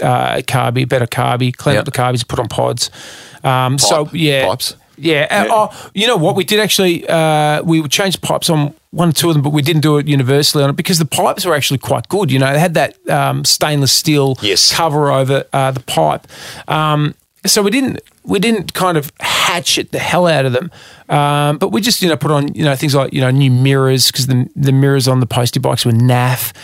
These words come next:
Speaker 2: Hmm.
Speaker 1: and just stripped out, the, uh, s-, you know, at the back of the, the, um, the bike, of course, had,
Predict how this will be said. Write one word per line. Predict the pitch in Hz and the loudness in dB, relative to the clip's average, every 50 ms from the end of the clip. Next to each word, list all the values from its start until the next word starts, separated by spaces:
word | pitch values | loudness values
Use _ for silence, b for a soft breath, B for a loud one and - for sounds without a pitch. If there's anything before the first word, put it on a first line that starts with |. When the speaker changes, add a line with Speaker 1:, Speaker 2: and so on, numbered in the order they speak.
| B | B
Speaker 2:
Hmm. | B 95 85 78 | B -2 0 0
Speaker 1:
and | 165 143 135 135 139 | 2 2 2 2 2
just | 131 - - - - - - - | 0 0 -2 -2 -4 -6 -4 -2
stripped | - - - 208 - - | 0 0 0 0 0 2
out, | 165 160 160 | 0 0 2
the, | - - - - - | 0 -2 -2 0 0
uh, | 151 147 - - | 0 0 0 -2
s-, | - 175 - - - | -2 -4 -4 -4 -2
you | 175 160 151 | 0 0 0
know, | 151 | 0
at | - - 120 | 0 0 -2
the | 139 | -2
back | 123 - 160 147 139 - | 0 0 -2 -2 -2 -4
of | 143 127 | -6 -6
the, | 135 - - 139 | -6 -6 -4 -2
the, | 123 127 123 123 123 123 131 | 0 0 0 2 0 0 0
um, | 127 131 123 120 120 123 123 - - - _ - 269 - | 0 0 -2 0 0 0 -2 -2 -4 -8 _ -20 -10 -6
the | - | -4
bike, | 120 123 143 139 135 127 - | -2 0 2 2 0 0 -4
of | - - | -6 -6
course, | - 135 123 - | -4 -2 0 0
had, | 135 131 120 | 0 0 -2